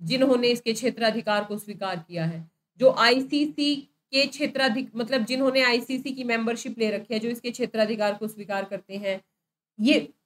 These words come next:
उन देशों से संबंधित मामलों को देखेगा। अन्य देश, यदि अपराध उन पक्षों ने या देशों के नागरिकों ने किया है जिन्होंने इसके क्षेत्राधिकार को स्वीकार किया है,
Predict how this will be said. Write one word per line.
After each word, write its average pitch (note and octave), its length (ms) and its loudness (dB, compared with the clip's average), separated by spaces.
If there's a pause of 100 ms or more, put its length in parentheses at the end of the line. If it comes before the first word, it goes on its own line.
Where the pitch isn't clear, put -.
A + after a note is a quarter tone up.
(160)
उन D4 160 6
देशों A#3+ 480 6 (400)
से D4+ 140 2
संबंधित A3+ 440 2
मामलों G3+ 420 -2
को - 220 -4
देखेगा। F#3 600 -4 (340)
अन्य D#4 280 6
देश, C4 300 6
यदि C4 200 4
अपराध B3+ 380 4
उन C#4+ 280 -4 (240)
पक्षों C4 400 0
ने C4 140 6
या B3 100 4
देशों C4 560 2
के C4+ 200 2
नागरिकों B3 560 2
ने C4+ 100 0
किया A#3 260 0
है C4 120 0
जिन्होंने B3 560 -2 (540)
इसके E4 280 0
क्षेत्राधिकार A#3 680 2
को F3+ 140 -12
स्वीकार D#3+ 360 -10
किया E3 300 -20
है, E3 60 -20